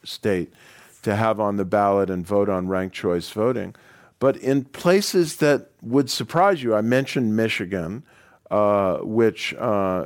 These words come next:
got the motor voter law and an end to gerrymandering and some other good things. But in, I forget whether it was North or South Dakota, uh, they passed a very comprehensive democratic reform bill, uh, that really tightened up, uh, and im-,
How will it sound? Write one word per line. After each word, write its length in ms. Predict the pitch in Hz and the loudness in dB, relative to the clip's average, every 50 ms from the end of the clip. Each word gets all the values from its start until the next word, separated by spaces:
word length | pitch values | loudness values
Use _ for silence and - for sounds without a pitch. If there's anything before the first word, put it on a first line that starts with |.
| - 113 | -4 -2
got 220 | 117 120 123 - | 0 0 0 0
the 80 | - 113 | -2 -2
motor 280 | 110 110 110 110 110 101 | 2 2 2 4 2 0
voter 360 | 90 107 107 107 104 107 104 | 2 2 2 2 4 2 2
law 300 | 101 101 101 101 101 104 | 2 2 2 2 2 2
and 100 | 107 107 | 0 -2
an 80 | 95 95 | -2 -2
end 220 | 101 104 107 101 | -2 -2 -2 -4
to 100 | 101 98 | -4 -6
gerrymandering 840 | 92 - 107 101 98 101 98 98 101 95 95 95 98 98 95 92 92 | -6 -4 -4 -2 -2 -2 -2 -2 -4 -4 -4 -4 -4 -4 -4 -6 -6
and 100 | 92 87 | -6 -8
some 220 | - - 107 92 95 | -8 -8 -6 -4 -4
other 180 | 107 120 120 | -2 -2 -2
good 260 | 98 90 101 90 85 | -4 -4 -4 -6 -6
things. 480 | - - 127 135 139 135 120 110 - - - - - - - _ _ - | -6 -6 -6 -6 -4 -6 -8 -10 -12 -14 -20 -20 -20 -20 -20 _ _ 0
But 160 | 113 120 120 | 2 4 4
in, 180 | 120 113 110 | 4 2 2
I 180 | 98 107 120 120 | 2 2 0 0
forget 360 | - - 127 120 143 139 123 | 0 -2 0 4 4 4 6
whether 220 | 113 117 113 110 113 | 4 4 4 4 4
it 40 | |
was 220 | 107 107 101 87 98 | 2 2 0 -2 0
North 340 | 113 120 123 135 139 135 - | 2 4 4 4 4 2 0
or 100 | 120 101 | 0 0
South 460 | 95 - - 135 120 120 117 - _ - | 0 0 2 2 4 4 2 0 _ -6
Dakota, 720 | 101 - - - 139 170 202 196 175 107 82 80 90 - _ _ _ _ _ _ _ _ - | -8 -8 -2 0 2 4 4 4 2 2 0 -2 -4 -8 _ _ _ _ _ _ _ _ -2
uh, 200 | 113 113 117 113 | 0 2 2 2
they 180 | 113 135 139 | 2 2 2
passed 480 | 139 139 - 131 165 185 226 247 - - | 0 0 -2 -2 0 2 0 0 0 -2
a 60 | 135 | -2
very 340 | 113 107 151 202 262 320 277 | 0 2 2 4 4 4 2
comprehensive 1040 | - - - 156 151 151 - - 139 123 117 131 139 143 143 - - 131 117 107 107 | -2 -2 -2 0 0 0 -2 -2 -2 -2 0 2 2 0 0 0 2 2 2 2 2
democratic 680 | 110 120 120 123 117 - - 135 120 117 113 101 - 113 | 0 0 2 0 -2 -2 0 0 2 2 0 -2 -4 -4
reform 560 | 104 101 - - - 147 170 190 190 180 151 | -6 -6 -6 -6 -4 -2 0 2 2 0 2
bill, 400 | 110 101 95 90 87 87 92 - _ - - - - - - _ _ - | 2 2 2 2 2 0 -2 -6 _ -20 -20 -20 -20 -20 -20 _ _ -4
uh, 340 | - 110 110 110 107 101 | 0 2 2 4 2 2
that 400 | 98 107 123 120 117 110 101 - - - | 2 2 2 4 4 4 2 0 -6 -12
really 560 | - 101 107 113 131 170 214 262 240 220 175 | -12 -8 -4 0 2 2 4 4 4 4 2
tightened 460 | - - - 165 160 165 147 139 127 | 2 0 0 0 0 0 -2 0 2
up, 240 | 131 120 - - - _ _ - | 2 2 2 0 -6 _ _ 0
uh, 280 | 120 113 110 107 - - | 2 2 2 2 0 0
and 280 | - 127 120 117 113 | 0 2 2 2 2
im-, 140 | 107 107 92 | 0 -2 -4